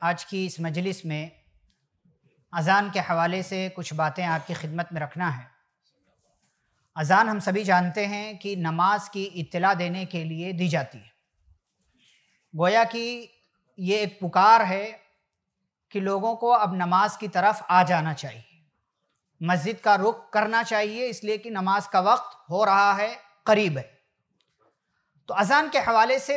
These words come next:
पांच बातें आपकी खिदमत में रखता हूँ। सबसे पहली बात कि अज़ान जब हो तो हमें अज़ान सुनना चाहिए, लहो लईब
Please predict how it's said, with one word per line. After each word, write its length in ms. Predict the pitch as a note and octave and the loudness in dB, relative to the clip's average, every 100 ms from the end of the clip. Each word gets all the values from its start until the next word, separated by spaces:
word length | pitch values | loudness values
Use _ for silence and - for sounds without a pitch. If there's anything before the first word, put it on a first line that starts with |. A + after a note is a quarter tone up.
| C#4 | 0
पांच 300 | G#3 A3+ C4+ G#3+ | 4 4 4 0
बातें 300 | G3 F#3+ C4 | 0 2 2
आपकी 260 | A3 - B3+ | 2 0 -6
खिदमत 340 | G#3 F#3+ G3+ | -4 -2 -2
में 100 | A#3+ | -2
रखता 300 | F#3 - - | -2 -4 -20
हूँ। 80 | - _ _ | -20 _ _
सबसे 280 | - G#3+ D4+ | -8 -4 -2
पहली 260 | C4+ B3 A#3+ | 4 6 8
बात 320 | F#3+ F3+ A3 - - _ _ _ _ _ _ _ _ - | 8 8 4 -6 -20 _ _ _ _ _ _ _ _ -4
कि 80 | B3+ | 2
अज़ान 520 | G3+ F#3 A3 C#4 C4+ | 6 8 8 8 6
जब 180 | A3+ G3+ | 4 6
हो 220 | F3+ A3 C4+ A3 - - _ _ - | 8 10 10 10 4 -6 _ _ 0
तो 60 | G3+ | 2
हमें 300 | F#3+ A3+ C#4 | 2 2 2
अज़ान 560 | G3+ F3 F#3+ G#3 C4+ C4+ | 4 4 6 6 6 2
सुनना 500 | - G#3 G3+ A#3 A#3 | -4 -2 4 6 6
चाहिए, 320 | F#3+ B2+ - _ _ _ _ _ _ _ F3+ F#3 D3+ C3+ _ _ _ _ _ _ _ _ _ _ _ _ _ _ - | 4 0 -4 _ _ _ _ _ _ _ _ -20 -20 _ _ _ _ _ _ _ _ _ _ _ _ _ _ _ 2
लहो 300 | F#3 G#3+ A3+ | 6 8 8
लईब 540 | G3+ F3+ G#3 G#3+ F#3 | 8 6 6 6 2